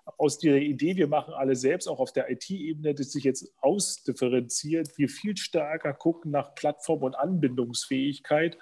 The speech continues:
und immer sicherzustellen, dass wir das prozessual machen, weil ein ganz entscheidender Punkt ist, du kannst heute jedes Unternehmen anbinden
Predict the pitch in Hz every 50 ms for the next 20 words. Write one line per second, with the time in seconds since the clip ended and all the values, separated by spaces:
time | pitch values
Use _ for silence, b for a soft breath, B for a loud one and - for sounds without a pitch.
0 | B - 147 143 - 175 180 190 170 151 165 151 160 160 156 - 160 139 - -
1 | 151 139 139 143 139 139 123 120 139 123 123 127 - - - - 151 143 - -
2 | 131 - 143 143 135 120 139 143 131 143 147 139 143 135 123 123 117 131 139 139
3 | 139 135 - 151 139 - - 135 135 135 139 131 - - 165 165 151 139 - -
4 | 131 - 127 135 - 135 139 135 131 127 135 147 165 156 160 165 151 156 147 139
5 | 139 139 135 139 139 - 147 175 175 156 123 120 131 143 165 190 214